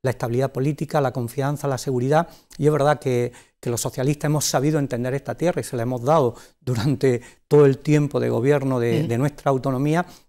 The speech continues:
Speaker 1: y el, el próximo domingo, eh, estoy convencido de que vamos a recibir un respaldo, pero muy, muy fuerte, porque la gente lo que no quiere es precisamente a gente con mensajes cenizos, con mensajes destructivos,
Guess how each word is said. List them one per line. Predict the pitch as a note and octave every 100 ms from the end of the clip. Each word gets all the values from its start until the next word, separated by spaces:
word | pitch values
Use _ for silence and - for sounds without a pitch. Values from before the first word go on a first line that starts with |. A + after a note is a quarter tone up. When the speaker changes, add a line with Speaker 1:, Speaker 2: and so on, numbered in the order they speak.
| -
Speaker 1:
y | E3 F#3
el, | C3+ A#2
el | A2+ G#2+
próximo | - - - C3+ B2 A#2+ A#2 - _
domingo, | A#2+ C3 C#3 D3+ E3 - _
eh, | A#2+ - _ _ _ C#3
estoy | C#3 -
convencido | C3 C#3 A2+ A#2 D3 D#3 F3 - _
de | C3+
que | -
vamos | B2 C#3+
a | C#3+
recibir | C#3 - C#3 D#3+ -
un | C#3+
respaldo, | C#3 - D3+ D#3+ -
pero | C3+ B2+
muy, | D3 D#3
muy | D3+ D3
fuerte, | - D3 D3 - D#3
porque | - B2
la | A2+
gente | C#3+ C#3+ E3 E3+ - _ _
lo | A#2+ A#2+
que | B2
no | C3+ B2+
quiere | B2+ A#2+ B2 C3+ A#2+ B2+
es | -
precisamente | - - - A#2+ B2+ A#2+ D#3 D#3+ - _ _
a | A#2
gente | - C#3+ C3+ D3+ D#3
con | D#3 A#2+ A2+
mensajes | A2+ - A#2 - -
cenizos, | - A#2 D3 - D3 D3
con | - A#2+ A#2 A#2 A#2 B2
mensajes | A2+ - C3+ C3
destructivos, | A#2+ - B2+ - D#3+ D#3 E3